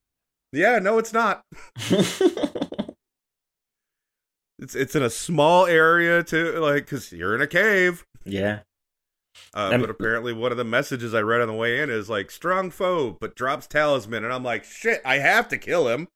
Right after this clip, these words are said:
Speaker 2: Yeah. Yeah. Big sweeping attacks, too.
Speaker 1: Oh, everything.
Speaker 2: Yeah. I figured.
Speaker 1: And, like,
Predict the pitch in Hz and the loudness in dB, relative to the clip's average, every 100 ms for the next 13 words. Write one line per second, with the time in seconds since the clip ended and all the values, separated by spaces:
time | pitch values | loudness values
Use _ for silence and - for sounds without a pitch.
0 | _ 95 95 95 95 95 95 95 - _ | _ -8 -4 -2 -2 -4 -8 -10 -16 _
1 | _ _ _ _ - _ _ 85 85 87 | _ _ _ _ -20 _ _ -12 -10 -10
2 | - _ - _ - 139 - - 151 147 | -12 _ -20 _ 0 0 0 2 2 4
3 | 139 139 139 165 147 - - 160 151 131 | 2 2 4 2 2 -2 -2 -2 -2 -6
4 | _ _ _ _ _ _ _ _ _ 160 | _ _ _ _ _ _ _ _ _ -8
5 | 165 202 220 220 98 - _ _ _ 92 | -4 -2 -4 -4 -6 -8 _ _ _ -8
6 | 90 90 90 _ _ - - 123 - 87 | -6 -8 -12 _ _ -12 0 0 2 -4
7 | 87 143 156 160 147 | -2 -4 0 0 0